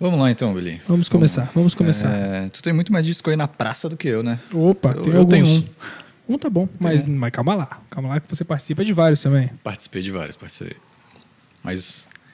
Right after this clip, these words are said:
Speaker 1: de autoria, né?
Speaker 2: De autoria?
Speaker 1: Meu, somente
Speaker 2: Só
Speaker 1: um.
Speaker 2: um. E aí, meu querido Efélio?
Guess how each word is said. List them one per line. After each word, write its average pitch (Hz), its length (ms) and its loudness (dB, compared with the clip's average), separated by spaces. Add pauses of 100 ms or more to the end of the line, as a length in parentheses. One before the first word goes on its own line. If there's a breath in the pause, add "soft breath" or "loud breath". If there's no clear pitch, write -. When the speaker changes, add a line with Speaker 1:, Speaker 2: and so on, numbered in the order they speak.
(120 soft breath)
Speaker 1:
de 104 120 -6
autoria, 120 500 0
né? 123 160 -4 (160)
Speaker 2:
De - 80 2
autoria? 139 520 4
Speaker 1:
Meu, - 160 -4
somente 123 360 -4
Speaker 2:
Só 190 120 -2
Speaker 1:
um. 139 40 0
Speaker 2:
um. - 100 -8 (1900 soft breath)
E - 60 2
aí, 160 100 6
meu 147 120 6
querido 151 260 8
Efélio? 135 380 4